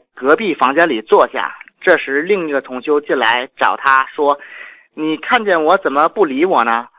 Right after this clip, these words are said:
做梦同修说：“我看见你在那里喂奶，就没有叫你。你有奶吗？还喂孩子？”那位同修说：“我乐意。”现实中喂奶的同修都五十多岁了，前阵子刚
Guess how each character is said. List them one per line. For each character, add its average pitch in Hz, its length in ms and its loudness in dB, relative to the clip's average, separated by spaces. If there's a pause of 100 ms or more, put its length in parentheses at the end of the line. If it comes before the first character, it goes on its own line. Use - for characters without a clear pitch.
(240)
做 175 160 4
梦 147 160 -4
同 139 160 -8
修 143 140 -2
说 147 320 0 (180)
：“我 139 80 0
看 220 240 -2
见 170 180 -8
你 127 120 -8
在 165 160 0
那 165 180 2
里 127 160 -6
喂 185 200 0
奶， 101 280 -6
就 156 140 -6
没 135 100 -2
有 156 140 0
叫 185 280 0
你。 76 240 -18 (300)
你 170 160 -4
有 196 220 4
奶 110 260 0
吗？ 143 300 0 (160)
还 147 180 -2
喂 175 220 -2
孩 123 240 0
子？” 160 80 -4 (540)
那 170 160 0
位 147 100 0
同 139 180 -10
修 143 140 -6
说 151 320 -4 (160)
：“我 135 100 0
乐 180 220 0
意。” 208 280 -10 (380)
现 202 180 2
实 185 160 0
中 - 300 -2
喂 196 140 2
奶 127 140 0
的 139 80 -2
同 143 200 -10
修 170 160 -2
都 214 140 4
五 117 220 -4
十 147 100 -14
多 180 160 4
岁 185 220 2
了， - 180 -4 (320)
前 165 220 -2
阵 190 180 2
子 139 160 0
刚 196 460 -2